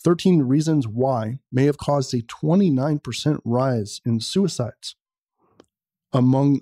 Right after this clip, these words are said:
ten to seventeen-year-olds in the month after it was released. This is according to a study. It's a show about a young girl who kills herself and leaves behind thirteen recordings describing the reasons for why she did it. Um,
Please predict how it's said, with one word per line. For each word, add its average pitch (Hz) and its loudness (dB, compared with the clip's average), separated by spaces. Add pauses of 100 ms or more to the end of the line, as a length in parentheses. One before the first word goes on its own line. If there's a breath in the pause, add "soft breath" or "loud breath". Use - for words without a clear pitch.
(160)
ten 160 0
to 165 -4
seventeen-year-olds 120 0
in 123 4
the 117 2
month 135 0
after 131 -2
it 98 -8
was 113 -8
released. 113 -8 (120)
This 123 -2
is 123 -10
according 120 -2
to 120 -6
a 117 -8 (120)
study. 123 -4 (1200)
It's 135 0
a 131 -2
show 208 2
about 147 2
a 123 2
young 151 2
girl 123 0 (300)
who 139 2
kills 180 -2
herself 104 -6 (360)
and 123 2 (100)
leaves 165 0
behind 143 -2
thirteen 175 0
recordings 131 -2
describing 131 -2 (160)
the 117 0
reasons 127 -2 (160)
for 117 -4
why 117 0
she - -8
did 127 0
it. - -12 (2500)
Um, 117 0